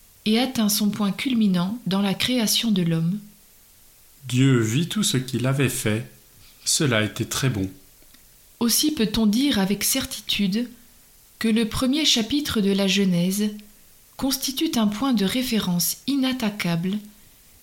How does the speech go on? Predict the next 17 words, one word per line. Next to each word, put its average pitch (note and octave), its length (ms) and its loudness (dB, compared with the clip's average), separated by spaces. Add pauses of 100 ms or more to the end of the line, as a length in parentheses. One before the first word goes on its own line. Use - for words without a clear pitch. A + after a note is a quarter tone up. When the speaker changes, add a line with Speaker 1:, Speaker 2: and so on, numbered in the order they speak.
(240)
Speaker 1:
et A3+ 100 4
la A#3+ 160 4
base G3 400 2
solide A3 640 2
pour G#3 160 -2
une G#3 120 4
métaphysique G#3 920 0 (640)
et G#3+ 280 0 (520)
également A#3 520 2
pour G#3+ 280 -4
une G3+ 320 2
anthropologie A3 1040 0 (100)
et G#3 80 2
une G3+ 220 4 (100)
éthique, B3 580 -4 (760)
selon C4 420 0
laquelle F#3+ 560 0